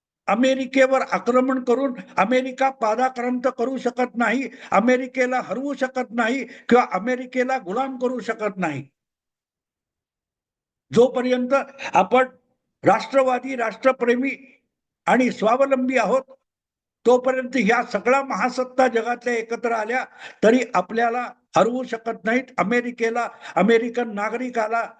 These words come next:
स्वातंत्र्यप्रेमी नागरिकाला हरवू शकत नाहीत. हे अठराशे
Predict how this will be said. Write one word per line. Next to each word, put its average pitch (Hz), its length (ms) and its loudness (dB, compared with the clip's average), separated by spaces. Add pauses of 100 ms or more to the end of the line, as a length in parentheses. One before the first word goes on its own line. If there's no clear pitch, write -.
(120)
स्वातंत्र्यप्रेमी 233 880 0
नागरिकाला 240 680 -4
हरवू 254 300 -6
शकत 226 360 -4
नाहीत. 220 300 0 (800)
हे - 340 2 (220)
अठराशे 247 540 2